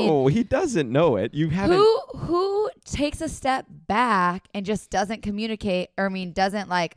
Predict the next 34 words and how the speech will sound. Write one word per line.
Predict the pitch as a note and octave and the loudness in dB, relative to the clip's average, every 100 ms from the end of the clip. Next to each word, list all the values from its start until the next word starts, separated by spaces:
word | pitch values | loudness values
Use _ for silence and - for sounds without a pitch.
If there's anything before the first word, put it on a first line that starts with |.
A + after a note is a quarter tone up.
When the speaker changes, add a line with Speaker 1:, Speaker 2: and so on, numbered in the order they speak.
| _ | _
Speaker 1:
"Oh, | C#4 C#4 C4 B3+ - - _ _ | -2 0 0 -2 -6 -20 _ _
let's | B3+ C#4 | -4 -4
just | C#4 - | -6 -2
catch | B3 - | -2 -2
up | A3+ | -2
after | G#3 - | -2 -2
the | G3+ | -4
holidays." | G3 F#3+ F3+ G3 | 0 0 -2 -2
You | |
don't | E4 G#4+ A#3 | -4 -4 -6
do | G3+ A#3+ | -4 -2
that | A3 F3 | 2 2
with | D3 G3 | 0 -4
somebody | F#3+ F3+ | -2 2
Speaker 2:
Wait, | - | 2
Speaker 1:
that | F#3+ | 2
you | F#3 | 0
Speaker 2:
y- | F3 | 0
Speaker 1:
like. | F3 D#3+ D3 - _ - | 2 0 -4 -12 _ 0
Speaker 2:
Oh, | B2+ | 0
he | G2+ D#3 F#3+ | 0 -4 -4
said | - B2 G2 | -2 -2 -2
catch | G2 - | -8 -8
up | - | -8
after | E2+ D#2 | -8 -8
the | E2 | -10
holidays. | D#2 D2+ | -8 -2
Speaker 1:
I | A#3 A#3+ | 0 0
said | - E3 | -2 -4
catch | - D#3+ | -2 -4
up | D3+ | -4
after | D3+ C#3+ D3 | -4 -4 -4
the | C#3 | -4
holidays. | C3+ C#3+ - - - | -6 -8 -10 -14 -18